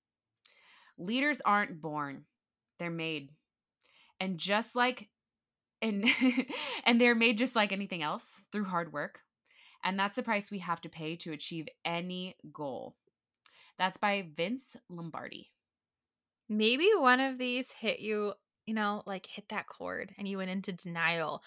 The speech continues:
Speaker 2: Maybe you're like,
Speaker 1: That's not
Speaker 2: <laughs>
Speaker 1: me.
Speaker 2: Yeah, oh, the, oh, crap.
Speaker 1: That's not me.
Speaker 2: Oh, crap.
Speaker 1: <laughs>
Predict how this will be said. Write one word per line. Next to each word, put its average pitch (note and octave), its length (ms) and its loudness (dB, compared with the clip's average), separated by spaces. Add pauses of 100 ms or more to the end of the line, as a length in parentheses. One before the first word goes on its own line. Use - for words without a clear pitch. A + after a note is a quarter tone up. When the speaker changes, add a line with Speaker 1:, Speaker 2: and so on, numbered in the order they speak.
(360)
Speaker 2:
Maybe G#3+ 200 -2
you're A3 100 2
like, G3+ 200 2
Speaker 1:
That's - 180 4
not A3+ 120 6
Speaker 2:
<laughs> - 20 4
Speaker 1:
me. A#3+ 220 -4 (220)
Speaker 2:
Yeah, B3 120 4 (180)
oh, A3 80 0
the, G#3 220 -2
oh, B3+ 120 0
crap. G#3+ 340 -6 (200)
Speaker 1:
That's D#4 160 -6
not F4+ 140 -2
me. C4+ 220 -6 (200)
Speaker 2:
Oh, B3 60 -4
crap. C4 300 0
Speaker 1:
<laughs> - 100 -6